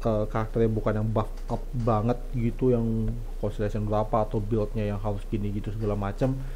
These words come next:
menurut gua, he-, cukup happy lah dengan tiga ribu poin ya. Nggak usah harus nge-break empat ribu. Kalau empat ribu itu kan untuk, untuk personal achievement.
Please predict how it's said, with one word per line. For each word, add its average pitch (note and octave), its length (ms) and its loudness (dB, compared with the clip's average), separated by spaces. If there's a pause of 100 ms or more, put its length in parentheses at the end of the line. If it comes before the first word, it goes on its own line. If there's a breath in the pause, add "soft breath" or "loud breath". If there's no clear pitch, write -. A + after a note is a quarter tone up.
(340 loud breath)
menurut G#2 220 -2
gua, A#2+ 220 6 (1300)
he-, B2 160 -4
cukup B2+ 240 0
happy B2 240 2
lah B2+ 160 8
dengan A2 160 0
tiga G#2+ 160 0
ribu G#2 240 0
poin G2+ 260 0 (300)
ya. G2+ 80 -2 (800 loud breath)
Nggak G#2 240 -2
usah F#2+ 160 -2
harus - 100 -6
nge-break G2 380 -2
empat G#2 240 -6
ribu. A2+ 180 0
Kalau G2+ 160 0
empat G2+ 220 -2
ribu G#2+ 160 -4
itu A2+ 100 -2
kan A2+ 140 2
untuk, A2+ 100 -6 (140)
untuk G#2+ 180 -6 (320)
personal G#2+ 320 0
achievement. G#2 400 -4